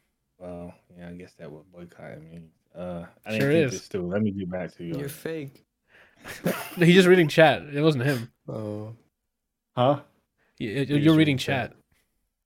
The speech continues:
Speaker 1: Oh.
Speaker 3: Brian looks weird with that beard. Weird beard. Okay. Well, thank you. <laughs>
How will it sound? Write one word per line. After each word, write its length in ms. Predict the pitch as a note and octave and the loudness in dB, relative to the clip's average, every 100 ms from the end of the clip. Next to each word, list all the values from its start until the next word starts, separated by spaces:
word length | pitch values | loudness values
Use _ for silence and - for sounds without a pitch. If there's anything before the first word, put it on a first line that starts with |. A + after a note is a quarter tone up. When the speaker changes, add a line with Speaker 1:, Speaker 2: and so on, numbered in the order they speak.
| _ A2+ | _ -8
Speaker 1:
Oh. 140 | G2 | -4
Speaker 3:
Brian 220 | G#2 A#2+ | -4 -4
looks 180 | B2 A2 | -8 -8
weird 260 | G#2 G#2 G#2+ | -8 -6 -8
with 200 | G#2 - | -10 -10
that 200 | G2+ F#2+ | -10 -8
beard. 380 | F#2+ G2 A#2+ A#2 _ _ _ | -8 -8 -10 -12 _ _ _
Weird 340 | G2+ G#2 G2+ | -8 -6 -8
beard. 340 | F#2+ F#2+ F#2+ F#2+ _ _ _ - | -8 -10 -10 -14 _ _ _ -16
Okay. 320 | F#2 F#2+ F2+ F#2+ _ | -10 -8 -8 -12 _
Well, 120 | F#2+ F#2 | -16 -10
thank 300 | F#2 F#2 - | -8 -8 -10
you. 80 | G2+ - _ _ _ - - _ _ _ _ | -16 -16 _ _ _ -18 -18 _ _ _ _
<laughs> 60 | D#3+ | -14